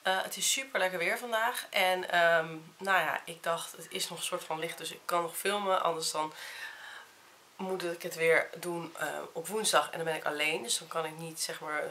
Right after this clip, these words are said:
het is heel lastig voor mij om te timen met Niels. Want als hij slaapt, dan is mijn filmlocatie bezet. En als hij wakker is, dan ben ik met Niels. Maar goed, nu is hij met papa. Dus,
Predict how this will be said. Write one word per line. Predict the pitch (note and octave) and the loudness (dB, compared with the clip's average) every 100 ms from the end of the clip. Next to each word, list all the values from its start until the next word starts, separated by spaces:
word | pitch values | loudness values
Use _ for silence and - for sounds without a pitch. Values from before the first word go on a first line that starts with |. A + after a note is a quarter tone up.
| D#3 | -8
het | D#3+ | -10
is | - - | -8 -4
heel | E3 | 0
lastig | D#3+ D#3+ | 2 2
voor | - | 2
mij | D#3 | 0
om | D3 | 0
te | D#3+ | 0
timen | - D#3+ D#3 | 6 6 6
met | - | -2
Niels. | D#3+ E3+ | -4 -2
Want | F#3 | -2
als | D#3+ D#3+ | -4 -4
hij | D#3+ | -2
slaapt, | - E3 D#3+ - | 4 4 4 0
dan | D3+ D3 | -6 -6
is | C#3+ | -2
mijn | D3 C#3+ - | 0 0 -4
filmlocatie | F#3 F#3 F3 F3 F3 F3+ - E3 | -4 0 0 4 4 4 -2 -4
bezet. | E3 E3 E3+ E3 - - | 0 2 2 0 -4 -2
En | D#3 D3+ - - - - - | -2 -2 -8 -12 -14 -18 -6
als | D3 | -4
hij | D#3+ | 4
wakker | D#3+ D#3 D3 | 4 4 0
is, | C#3+ - | -4 2
dan | D3+ C3+ C3 B2 - - - - | 4 4 0 -14 -20 -20 -20 -18
ben | F3+ F3+ | -4 -2
ik | - | -2
met | F3 | -4
Niels. | F#3 B3 | 0 0
Maar | - | 0
goed, | C#4+ - - | -4 -6 -4
nu | |
is | C4 C4+ - | -2 0 -2
hij | |
met | F#3+ F#3 - - - - - | 0 0 -2 -10 -16 -16 -2
papa. | - B3+ A3 G#3+ - | 2 2 2 0 0
Dus, | E3+ F3+ F3+ - | 0 0 2 -2